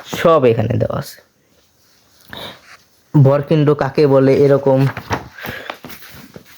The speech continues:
এরকম বর্ণ-, ই প্রশ্নগুলোও দেওয়া আছে। সাধারণ জ্ঞান,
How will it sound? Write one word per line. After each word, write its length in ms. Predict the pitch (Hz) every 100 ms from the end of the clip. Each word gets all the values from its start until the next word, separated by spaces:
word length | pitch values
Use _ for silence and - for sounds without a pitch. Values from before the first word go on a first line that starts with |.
| - -
এরকম 720 | 160 165 - 156 143 - 139
বর্ণ-, 300 | 147 160 151 -
ই 140 | 175
প্রশ্নগুলোও 720 | 170 170 - 165 139 143 139
দেওয়া 300 | 127 123 117
আছে। 240 | 123 - - - _ - _ _ - - - - _ _ -
সাধারণ 600 | - 147 151 156 151 139
জ্ঞান, 280 | 135 135